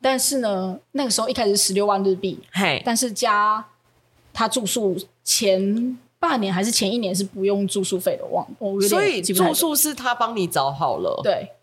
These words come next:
Speaker 2: 哦，他
Speaker 1: 他
Speaker 2: 帮你找好。
Speaker 1: 对。
Speaker 2: 那你大概是住怎样的地方？
Speaker 1: 就是
Speaker 2: 山景是在哪里的山景啊？
Speaker 1: 我那个时候是在名古屋的山景。
Speaker 2: 哦，名古屋的山景。好。
Speaker 1: 对。
Speaker 2: 然后
Speaker 1: 然后住的，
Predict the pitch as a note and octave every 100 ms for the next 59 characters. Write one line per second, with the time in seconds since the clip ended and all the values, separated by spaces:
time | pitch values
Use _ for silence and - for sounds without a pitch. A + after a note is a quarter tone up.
0 | _ _ - B3+ B3+ - G#3+ G#4+ F#4+ G#3
1 | F#3+ A3+ G3 G3 E3 G#3 D#4 F4+ G#3+ B3
2 | B3+ A#3 A#3+ B3+ G#3 D#3 C3 D#3 D3 D3
3 | C3 - E2 D3+ C#3 - D4 C#4 D4+ C4+
4 | B3+ A3 G#3 F#3+ F4 G4+ G4 A#3 F3 B3
5 | C4+ C4 F#3 D3+ E3 D3 C#3 D3+ D3+ E3
6 | D3 B2+ - - _ A3 F#4+ C#4+ B3 A#3+
7 | A#3+ B3+ - A#3 G3+ G3 G3 F#3 F#3 F3+
8 | F3+ D#3 F#3+ G3+ F#3 F3+ G3 F3 F3 D#3+
9 | C3+ A#2+ B2 C3+ - - - - - -
10 | - _ _ _ _ - D#3 F#3+ F#3+ F3
11 | A#3 G#3 G3+ F3+ F3 - - F4+ B3+ G#3
12 | F#3+ E3 C#3+